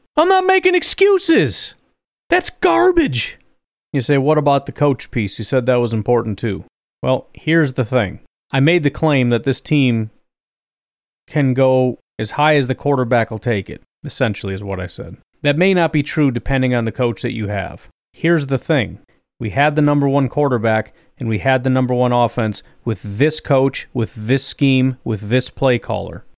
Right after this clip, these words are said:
Not ten years ago, not eight years ago, two freaking years ago, and three years ago. So no, I don't really have any doubts that if we had the number one quarterback, that we could have a top offense.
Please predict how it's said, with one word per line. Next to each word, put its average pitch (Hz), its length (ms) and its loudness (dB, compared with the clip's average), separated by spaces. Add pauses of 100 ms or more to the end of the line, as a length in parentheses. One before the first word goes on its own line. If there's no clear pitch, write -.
(180)
Not 156 240 0
ten 175 220 2
years 143 320 2
ago, 107 380 0 (800)
not 156 280 0
eight 170 240 0
years 120 300 0
ago, 101 420 -4 (500)
two 240 240 4
freaking 135 460 0
years 104 280 0
ago, 92 360 -10 (1000)
and 175 260 2
three 135 340 2
years 107 280 2
ago. 92 320 -8 (360)
So 185 120 0
no, 185 240 0 (100)
I 156 100 4
don't 196 200 2
really 165 240 4
have 147 240 2
any 139 160 2
doubts 110 560 -2 (140)
that 135 160 2
if 131 120 0
we 170 140 4
had 175 180 2
the 151 60 2
number 147 260 2
one 147 240 2
quarterback, 101 580 0 (260)
that 127 120 2
we 143 160 4
could 131 100 2
have 127 180 2
a 120 80 2
top 113 280 0
offense. 92 520 -6